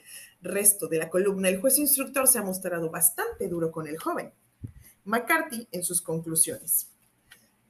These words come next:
Llama la atención, y con toda la razón, sobre las discrepancias de que el padre lanzara la llamada antes de verlo, hacia su negativa a dar detalles de la conversación con el padre y sobre su extraño relato de las últimas palabras del moribundo. Tal como él dice,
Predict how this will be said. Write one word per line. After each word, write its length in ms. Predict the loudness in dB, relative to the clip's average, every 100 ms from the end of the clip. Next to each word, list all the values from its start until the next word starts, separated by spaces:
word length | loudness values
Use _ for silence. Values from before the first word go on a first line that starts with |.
| _
Llama 280 | 6 6 8
la 100 | 4
atención, 560 | 2 2 2 0 0 -2
y 100 | -6
con 220 | -6 -2
toda 200 | 0 0
la 100 | 0
razón, 400 | 0 0 0 -4
sobre 220 | -4 -2
las 140 | -2 -2
discrepancias 680 | -4 -8 -2 0 2 2 0
de 120 | -2
que 80 | -4
el 80 |
padre 260 | -2 -2 -2
lanzara 460 | -2 0 2 4 2
la 120 | 0
llamada 380 | -2 -2 -2 -4
antes 240 | -8 -4
de 80 | 0
verlo, 320 | 2 2 2
hacia 180 | 0 -2
su 120 | -2
negativa 640 | -2 -4 -4 -2 -2 -2 -8 _ -18 -14 -6
a 100 | -2
dar 160 | 0
detalles 460 | -2 -2 0 2 2
de 80 | 2
la 100 | 0
conversación 540 | -4 -4 -4 -2 0
con 140 | 0
el 100 | 0
padre 240 | 2 2 2
y 40 |
sobre 240 | 0 0 0
su 120 | 0
extraño 400 | 0 0 0 2
relato 460 | 4 4 0 -4
de 80 | -2
las 180 | 0 -2
últimas 340 | -4 -6 -6
palabras 380 | -2 0 2 2
del 140 | 2 -2
moribundo. 440 | -8 -8 -8 -8 _ _ _ _
Tal 180 | 2 4
como 220 | 2 0
él 100 | -2
dice, 240 | 2 4